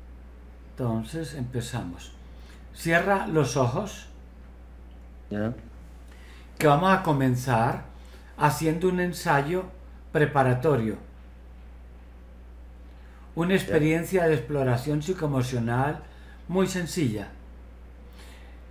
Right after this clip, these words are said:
Speaker 1: Es un ejercicio de imaginación, pensamientos recuerdos y emociones. Mientras cuento desde uno hasta cinco,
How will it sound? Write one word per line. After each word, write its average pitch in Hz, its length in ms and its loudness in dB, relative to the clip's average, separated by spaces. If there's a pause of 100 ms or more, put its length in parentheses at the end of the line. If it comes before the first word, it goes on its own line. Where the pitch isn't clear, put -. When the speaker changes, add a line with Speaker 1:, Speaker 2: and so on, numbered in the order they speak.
(240)
Speaker 1:
Es 151 120 -2
un 185 120 2
ejercicio 160 560 2
de 151 180 6
imaginación, 139 960 0 (1200)
pensamientos 151 1120 0 (840)
recuerdos 165 920 0 (500)
y 170 100 0
emociones. 139 840 -2 (2500)
Mientras 160 520 2
cuento 190 420 2
desde 156 200 4
uno 156 200 2
hasta 147 260 -2
cinco, 202 640 -2